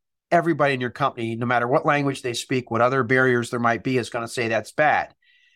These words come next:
If you say, "We bid a job for a hundred twenty hours and it only took us a hundred," what are they gonna say? "Well, that's good. The only thing bad about it is maybe you didn't bid it right, that you were that far under." Okay, and we can talk a little bit more about that. But we, we use this,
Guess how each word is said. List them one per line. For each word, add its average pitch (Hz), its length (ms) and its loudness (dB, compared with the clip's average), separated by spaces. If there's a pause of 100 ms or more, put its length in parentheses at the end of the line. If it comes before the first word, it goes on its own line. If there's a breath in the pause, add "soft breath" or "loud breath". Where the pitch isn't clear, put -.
(200)
If 135 180 -4
you 139 80 0
say, 139 240 2
"We 127 140 0
bid 143 180 2
a 143 60 4
job 131 320 2
for 127 120 2
a 113 60 4
hundred 120 240 -2
twenty 175 300 2
hours 123 500 2
and 123 80 -10
it 127 60 -2
only 135 180 2
took - 180 -4
us 113 140 -6
a 101 60 -4
hundred," 127 520 -2 (300)
what 139 120 2
are 135 40 0
they 135 100 0
gonna 127 160 -2
say? 147 300 2
"Well, 113 140 0
that's 127 240 2
good. 135 340 0
The 117 120 -4
only 131 160 -2
thing 120 160 -6
bad 123 280 4
about 123 280 2
it 120 60 -4
is 117 220 -6
maybe 123 280 -2
you 123 40 0
didn't 113 240 -4
bid 156 140 4
it 156 120 0
right, 104 300 0
that - 160 -10
you 120 80 -6
were 117 80 -2
that 123 240 0
far 117 260 4
under." 110 340 -2
Okay, 120 160 -10
and 120 60 -6
we 131 60 -4
can 120 80 -10
talk 165 220 0
a - 20 0
little 143 140 4
bit 117 120 -8
more 131 160 2
about 110 300 0
that. 127 280 2 (600)
But 139 240 2 (180)
we, 185 360 2
we 165 180 2
use 185 460 2
this, - 460 0